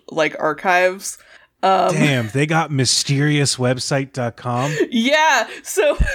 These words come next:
Speaker 1: <laughs> the coordinates led to a drainage ditch that had a lockbox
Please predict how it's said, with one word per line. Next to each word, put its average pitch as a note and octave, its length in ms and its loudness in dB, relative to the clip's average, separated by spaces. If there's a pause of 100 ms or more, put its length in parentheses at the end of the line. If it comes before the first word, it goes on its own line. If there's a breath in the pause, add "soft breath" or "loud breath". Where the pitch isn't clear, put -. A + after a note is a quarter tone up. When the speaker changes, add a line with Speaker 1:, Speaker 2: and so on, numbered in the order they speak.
(120)
Speaker 1:
<laughs> A#4+ 300 -8
the C#4+ 100 2
coordinates D4 720 0
led A3 520 0
to A#3+ 300 0
a F#3+ 180 0
drainage G3 840 -2
ditch E3 400 0
that A#3 180 0
had F#3+ 220 0
a - 20 4
lockbox F3+ 840 0